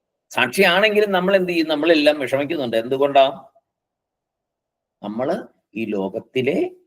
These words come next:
ഓരോന്നിനോടും സംബന്ധം വെച്ചിരിക്കുന്നത് കൊണ്ടാണ്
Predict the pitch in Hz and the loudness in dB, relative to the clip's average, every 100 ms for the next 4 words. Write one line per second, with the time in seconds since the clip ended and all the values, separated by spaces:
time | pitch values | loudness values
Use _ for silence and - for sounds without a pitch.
0 | _ _ - 101 113 123 131 135 139 139 | _ _ -6 -2 0 0 0 -2 -4 -6
1 | 139 139 139 143 180 - - _ _ - | -6 -4 -2 0 0 -2 -10 _ _ -18
2 | 98 104 117 190 185 175 180 160 - 147 | -12 -8 -6 -4 0 2 0 -4 -6 -4
3 | 147 - 127 123 123 117 110 110 113 117 | -4 -6 -8 -4 -2 -2 0 0 0 0